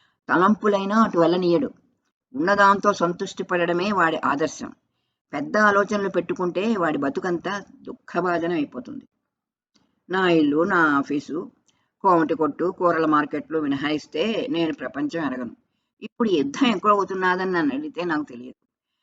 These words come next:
నా జీతం రాళ్ళు నా చేతిలో పడుతూ ఉంటే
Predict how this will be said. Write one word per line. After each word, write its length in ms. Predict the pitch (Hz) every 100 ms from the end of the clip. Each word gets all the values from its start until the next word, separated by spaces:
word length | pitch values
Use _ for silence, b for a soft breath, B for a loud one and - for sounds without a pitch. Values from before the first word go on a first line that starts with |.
| _ -
నా 160 | 190
జీతం 380 | 185 160 160 190
రాళ్ళు 240 | 190 185 185
నా 180 | 170
చేతిలో 400 | 160 151 147 165
పడుతూ 340 | 170 156 143 165
ఉంటే 480 | 147 135 160 214